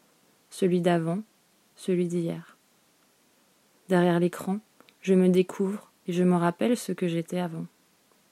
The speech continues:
Mes cernes se voient vraiment davantage sans maquillage.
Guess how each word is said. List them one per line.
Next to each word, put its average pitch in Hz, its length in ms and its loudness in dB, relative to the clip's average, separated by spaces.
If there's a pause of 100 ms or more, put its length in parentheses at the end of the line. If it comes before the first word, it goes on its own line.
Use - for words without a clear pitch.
(640)
Mes 180 120 2
cernes 190 380 2
se 196 140 -2
voient 170 200 0
vraiment 175 300 0
davantage 180 640 0
sans 180 120 -6
maquillage. 165 680 -10